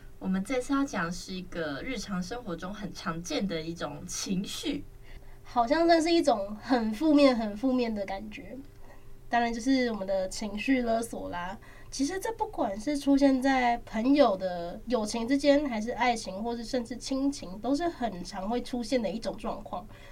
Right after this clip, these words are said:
Speaker 2: 很常说别人会觉得“我都是为你好，我都是为了你想”，然后就变成一种套索勒在你身上。
Speaker 1: 对，所以我们来介绍一下情绪勒索到底是什么好了。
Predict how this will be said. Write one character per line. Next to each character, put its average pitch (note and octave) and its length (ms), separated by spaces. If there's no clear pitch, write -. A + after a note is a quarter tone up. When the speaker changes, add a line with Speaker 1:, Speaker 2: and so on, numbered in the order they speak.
Speaker 2:
很 B3 160
常 B3+ 180
说 E4 220
别 C#4 160
人 B3+ 100
会 C#4+ 120
觉 C4 100
得 G#3+ 300
“我 G#3+ 100
都 B3 140
是 C4+ 160
为 C4 160
你 F#3+ 200
好， - 340
我 G3+ 100
都 A3 140
是 B3 140
为 B3+ 180
了 G#3+ 60
你 F#3+ 200
想”， G#3 260
然 A3+ 140
后 C4 80
就 C#4+ 100
变 C#4 180
成 A#3+ 140
一 C4+ 100
种 G#3+ 400
套 F4 260
索 A#3 240
勒 A#3 220
在 A#3+ 100
你 G#3+ 100
身 F#3+ 240
上。 - 200
Speaker 1:
对， F#3 500
所 G3 240
以 F3+ 460
我 - 60
们 F3 80
来 E3+ 160
介 A3 200
绍 F#3+ 280
一 E3+ 40
下 E3+ 300
情 F3 180
绪 F3 180
勒 F#3+ 200
索 - 260
到 - 120
底 - 80
是 - 100
什 - 200
么 F3 120
好 F#3+ 200
了。 A3+ 300